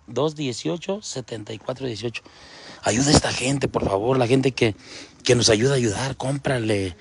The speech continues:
haz negocio con ellos, ellos comparten con la gente que lo necesita, y en este caso con Don Leo y Moana.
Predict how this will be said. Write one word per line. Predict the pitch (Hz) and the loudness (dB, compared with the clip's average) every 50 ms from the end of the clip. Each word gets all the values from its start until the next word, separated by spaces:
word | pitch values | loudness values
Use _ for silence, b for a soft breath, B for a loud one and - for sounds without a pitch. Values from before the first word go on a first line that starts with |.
| B B B | B B B
haz | 113 120 139 | 2 2 4
negocio | 139 127 120 131 131 123 139 | 4 2 2 2 0 0 -2
con | 117 - 110 101 107 | -2 -2 -4 -4 -4
ellos, | 120 131 131 123 123 117 110 - - | -4 -4 -4 -4 -4 -4 -4 -2 0
ellos | 127 127 131 127 120 | 0 2 2 0 0
comparten | - - 113 107 98 120 135 139 131 - 123 120 113 | -2 -4 -6 -4 -4 -4 -4 -4 -4 -6 -6 -4 -4
con | 117 113 | -2 -2
la | 110 104 | -2 -2
gente | 117 127 123 123 120 | -2 -4 -4 -4 -6
que | 135 135 | -6 -6
lo | 110 | -6
necesita, | 107 107 104 101 110 131 131 - | -4 -4 -6 -6 -8 -10 -8 -8
y | 127 113 | -8 -8
en | 110 113 | -8 -10
este | 110 - 117 | -12 -12 -10
caso | 110 117 110 120 117 | -8 -6 -6 -6 -6
con | - 120 107 | -6 -6 -6
Don | 101 101 104 104 | -4 -4 -4 -2
Leo | 113 113 117 | -2 -2 -2
y | 107 | -2
Moana. | 104 104 107 113 123 127 127 | -4 -4 -4 -2 -2 -4 -4